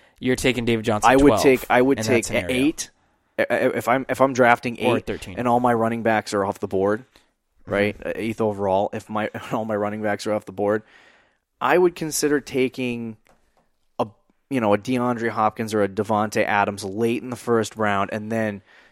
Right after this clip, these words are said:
Speaker 2: taking the risk of waiting for early in the second and drafting David Johnson.
Speaker 1: Okay.
Speaker 2: If that's what ended up happening.
Speaker 1: So it's essentially David Johnson. You're essentially saying over
Speaker 2: Yes,
Speaker 1: James Conner.
Speaker 2: yeah, yeah. Uh,
Speaker 1: Okay.
Speaker 2: that, that would be my strategy.
Speaker 1: But still, taking him at number eight is not a bad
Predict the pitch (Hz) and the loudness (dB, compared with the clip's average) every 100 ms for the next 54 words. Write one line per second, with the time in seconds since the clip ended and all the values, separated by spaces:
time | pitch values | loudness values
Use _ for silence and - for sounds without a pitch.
0 | - 151 135 143 131 117 123 113 - 101 | -2 2 2 0 -2 0 0 0 -6 -8
1 | 107 120 117 113 107 - 117 - 120 120 | -2 0 0 -4 -8 -6 -4 0 0 0
2 | 117 110 107 - 110 110 107 - 110 110 | -2 -4 -4 0 0 0 -6 -6 -8 0
3 | 110 104 104 98 98 92 90 92 - - | 0 0 -4 -2 -2 -4 -10 -14 -12 -14
4 | - - - - - - 117 143 151 143 | -16 -20 -20 -20 -20 -8 -2 2 4 4
5 | - 143 135 131 123 117 110 120 104 - | 4 0 2 -2 -2 0 0 2 2 2
6 | 135 120 110 139 113 113 107 98 95 85 | -2 -2 0 -2 -2 -4 -6 -8 -10 -12
7 | - - - _ 101 98 95 104 - 95 | -12 -18 -20 _ -10 -10 -10 -14 -14 -16
8 | - - 92 131 135 95 - 127 120 - | -20 -16 -12 0 2 2 0 0 0 0
9 | 127 131 98 - - 131 117 143 135 143 | 2 4 4 0 -4 -4 2 2 4 4
10 | 147 143 143 113 - 143 135 135 123 107 | 4 2 -4 -4 -4 0 4 4 2 2
11 | 117 110 - 156 135 - 131 131 131 120 | 2 2 0 0 0 0 -4 -4 -6 -4
12 | 117 90 113 110 107 104 107 - 104 104 | -4 -4 -4 -2 -2 -2 -6 -6 -10 -10
13 | 95 95 95 - 90 - | -10 -10 -8 -8 -8 -12